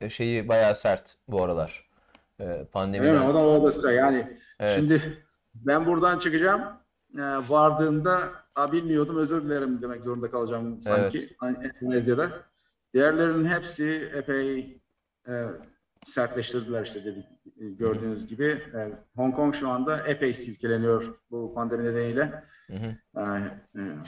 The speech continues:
Speaker 2: çok hasta vaka sayısı arttı.
Speaker 1: Hı hı.
Speaker 2: E,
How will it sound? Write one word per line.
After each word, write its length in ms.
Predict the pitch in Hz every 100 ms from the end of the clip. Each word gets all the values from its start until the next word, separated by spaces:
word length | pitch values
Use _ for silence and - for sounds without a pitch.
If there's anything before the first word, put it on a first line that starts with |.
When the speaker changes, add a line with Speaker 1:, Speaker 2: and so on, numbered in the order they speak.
| - _
Speaker 2:
çok 260 | 139 131 117
hasta 500 | 104 117 101 104 -
vaka 540 | 107 104 117 113 101 - _ _ -
sayısı 360 | 113 110 110
arttı. 560 | 107 - 131 151 151 - _ 95
Speaker 1:
Hı 60 |
hı. 360 | 92 104 104 113
Speaker 2:
E, 340 | 110 107 87